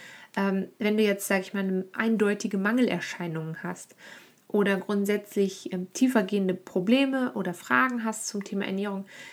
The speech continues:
dann, ähm, rate ich dir sehr, dir medizinische und oder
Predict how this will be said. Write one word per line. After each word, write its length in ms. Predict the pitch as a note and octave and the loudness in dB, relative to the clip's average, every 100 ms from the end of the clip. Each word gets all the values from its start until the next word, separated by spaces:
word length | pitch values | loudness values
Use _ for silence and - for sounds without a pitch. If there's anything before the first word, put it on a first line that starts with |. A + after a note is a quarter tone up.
| - - | -12 -2
dann, 420 | G3 G3 G3+ G3 | 0 2 2 0
ähm, 280 | F3+ F3+ F#3 _ _ | -2 -2 -6 _ _
rate 360 | - F#3+ F#3+ G3+ | -4 -2 0 -4
ich 140 | - | -12
dir 200 | - F#3+ | -2 0
sehr, 420 | F#3 G3 G#3 G#3 G#3 - _ _ - | 0 -2 0 -2 -6 -20 _ _ -4
dir 500 | G3 F#3+ F#3 F#3 F#3 | 0 2 4 2 0
medizinische 1300 | F#3+ F#3 F#3 F#3 F#3 - D4 C#4 C4 B3+ B3 A#3+ - | 0 2 2 0 -4 -2 0 2 2 4 6 4 2
und 340 | G#3 G3+ - | 0 0 0
oder 640 | F#3+ F3+ F3+ E3+ E3+ E3+ | 0 0 0 -2 -4 -6